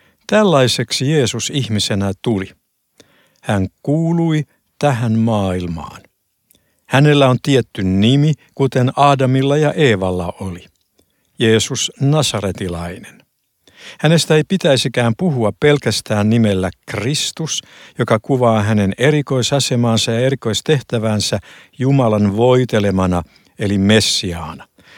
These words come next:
vaan mieluummin Jeesuksesta tulisi käyttää joko hänen pelkkää erisnimeään tai yhdistelmänimeä Jeesus Kristus. Jeesus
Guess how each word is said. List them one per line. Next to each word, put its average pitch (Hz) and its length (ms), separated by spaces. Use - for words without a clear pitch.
vaan 104 360
mieluummin 123 560
Jeesuksesta 139 680
tulisi 117 380
käyttää 98 560
joko 101 220
hänen 82 420
pelkkää 131 500
erisnimeään 113 840
tai 110 400
yhdistelmänimeä 104 960
Jeesus 95 460
Kristus. - 640
Jeesus 160 360